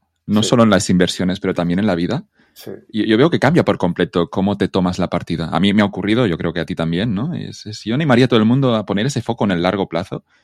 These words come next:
Speaker 1: y luego muchas cosas ya es como que es, es mucho más evidente lo que tienes que hacer. Obviamente, porque ya es una partida que no solo es el beneficio a corto plazo, sino que estoy jugando a diez, veinte años y luego todo es mucho más claro, tienes mucho más claro lo que tienes que hacer a, a co-, en el corto plazo.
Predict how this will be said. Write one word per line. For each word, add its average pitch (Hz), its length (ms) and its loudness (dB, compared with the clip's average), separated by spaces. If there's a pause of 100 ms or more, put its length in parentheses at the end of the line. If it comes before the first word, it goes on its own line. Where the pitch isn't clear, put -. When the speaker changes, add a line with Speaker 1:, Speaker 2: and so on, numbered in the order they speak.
(340)
Speaker 1:
y 98 100 -4
luego 135 380 0 (200)
muchas 131 500 -4
cosas 120 460 -2
ya 113 180 2
es 139 160 -6
como 107 300 -6
que 104 120 -2
es, - 140 -6
es 110 140 -4
mucho 151 220 2
más 135 180 4
evidente 120 260 4
lo 98 80 2
que 95 60 0
tienes 131 180 0
que - 80 -6
hacer. 82 240 -2
Obviamente, 110 520 -4 (680)
porque 107 340 -4
ya 107 100 0
es 117 120 -4
una 143 120 0
partida 139 260 0
que 127 80 0
no 123 80 2
solo 143 200 0
es 120 100 -2
el 101 60 -2
beneficio 101 340 -2
a - 20 -4
corto 101 180 -2
plazo, 101 240 -6
sino 101 220 -6
que 95 60 -6
estoy 107 180 -4
jugando 127 320 2
a 113 40 6
diez, 107 220 4
veinte 98 240 -2
años 107 300 -6 (360)
y 107 60 -4
luego 104 180 0
todo 123 200 4
es - 180 0
mucho 117 260 0
más 101 140 0
claro, 117 320 2
tienes 107 320 -2
mucho 107 240 -2
más 104 140 0
claro 101 160 -2
lo 101 120 0
que 92 120 -4
tienes 90 200 -2
que - 80 -6
hacer 85 220 -2
a, 82 140 -6
a 95 120 -8
co-, - 160 -16 (300)
en 92 120 -2
el 85 80 -2
corto 85 200 -6
plazo. - 260 -10